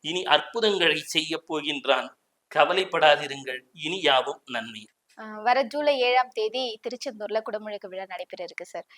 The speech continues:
Speaker 2: So, அன்றைய நாள் எவ்வளவு சிறப்பானது? அன்றைய தினம் நேர-, நேர்ல எல்லாராலையும் போக முடியாதாங்க. So, வீட்ல இருந்தே வழிபடலாமா? எப்படி வழிபடணும்?
Speaker 1: வெள்ளைக்கொம்பன் விநாயகரது பேரொரு கருணையினாலே திருச்செந்தூரிலே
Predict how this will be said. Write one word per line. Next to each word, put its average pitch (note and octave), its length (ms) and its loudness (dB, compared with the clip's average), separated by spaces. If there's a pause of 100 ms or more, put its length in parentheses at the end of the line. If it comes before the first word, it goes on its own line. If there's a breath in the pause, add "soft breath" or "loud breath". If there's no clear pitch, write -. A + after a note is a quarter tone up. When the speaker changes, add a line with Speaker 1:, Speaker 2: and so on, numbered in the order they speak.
(160 loud breath)
Speaker 2:
So, A3+ 220 -4
அன்றைய A3+ 360 4
நாள் C#4 160 2
எவ்வளவு B3+ 380 -2
சிறப்பானது? A#3 640 0
அன்றைய A#3 340 -2
தினம் C4 200 -6
நேர-, C#4 380 2
நேர்ல C4+ 420 0
எல்லாராலையும் A#3 440 0
போக G#3+ 220 -6
முடியாதாங்க. F#3 540 -8 (100)
So, A3+ 200 -10
வீட்ல C#4 320 -2
இருந்தே B3+ 240 -2
வழிபடலாமா? G#3 720 -4
எப்படி A#3 300 -8
வழிபடணும்? F3+ 540 -12 (1160)
Speaker 1:
வெள்ளைக்கொம்பன் D#3 640 2
விநாயகரது C3+ 640 0
பேரொரு C#3 320 0 (200)
கருணையினாலே C3 680 -4 (340)
திருச்செந்தூரிலே C3+ 1000 -6